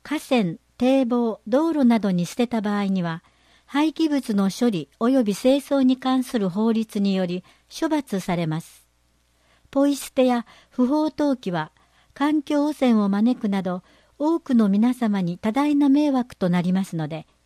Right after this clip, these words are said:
こうした社会のルールやマナーに反する行為はやめましょう。ゴミを出す場合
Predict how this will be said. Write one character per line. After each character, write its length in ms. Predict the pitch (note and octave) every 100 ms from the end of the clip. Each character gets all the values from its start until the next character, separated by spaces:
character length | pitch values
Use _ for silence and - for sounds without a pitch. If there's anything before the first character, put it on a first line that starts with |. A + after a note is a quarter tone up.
| _ _ -
こ 120 | C#4
う 80 | D4+
し 140 | -
た 200 | - C4+ B3
社 220 | - E4
会 280 | - D#4+ B3+
の 180 | A3+ A3
ル 80 |
ー 140 | C4+ C4
ル 100 | A3+
や 160 | G3 F#3+
マ 160 | B3+
ナ 200 | B3+ A#3
ー 20 |
に 120 | G3 E3+
反 280 | F#3+ A3+
す 160 | A#3+ A#3+
る 120 | F#3+
行 280 | - G#3 G3
為 100 | D#3+
は 240 | D#3 C#3+ -
や 160 | F#3 G3+
め 120 | A#3+
ま 140 | A#3+
し 180 | A#3 A3+
ょ 280 | G3 D#3 - _ _ _ _ _ _ _ _ _ _ -
う。 40 |
ゴ 100 | A3+
ミ 180 | C4+ E4+
を 120 | C#4
出 140 | B3
す 120 | B3+ G3+
場 220 | G3 F#3
合 160 | F3+